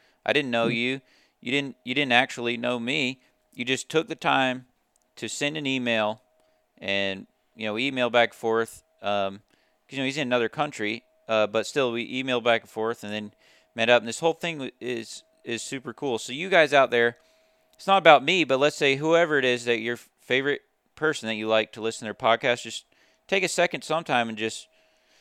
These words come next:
Speaker 1: send them a s-, a simple email. Eh, you don't have to, doesn't have to be long, doesn't have to be, like, you know,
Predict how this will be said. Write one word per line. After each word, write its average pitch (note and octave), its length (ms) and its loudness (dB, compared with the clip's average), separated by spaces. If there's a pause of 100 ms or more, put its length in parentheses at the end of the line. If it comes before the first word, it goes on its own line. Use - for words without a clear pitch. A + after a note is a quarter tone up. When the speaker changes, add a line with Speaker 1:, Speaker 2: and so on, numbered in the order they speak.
(140)
Speaker 1:
send G3 280 -6
them F3+ 160 -4
a D#3+ 40 -4
s-, - 260 -8
a B2 160 2
simple B2+ 400 -4
email. G2 360 -2
Eh, G#2 160 -2
you A2 180 -8
don't B2+ 160 -2
have B2 140 0
to, G#2+ 260 -2 (600)
doesn't B2+ 160 -6
have C3 100 -4
to - 60 -16
be C3 100 -4
long, B2+ 480 4
doesn't A#2+ 220 -4 (120)
have A#2+ 100 -2
to - 80 -16
be, A#2 320 -4
like, A2 260 0 (360)
you A2+ 100 -8
know, G#2+ 360 -4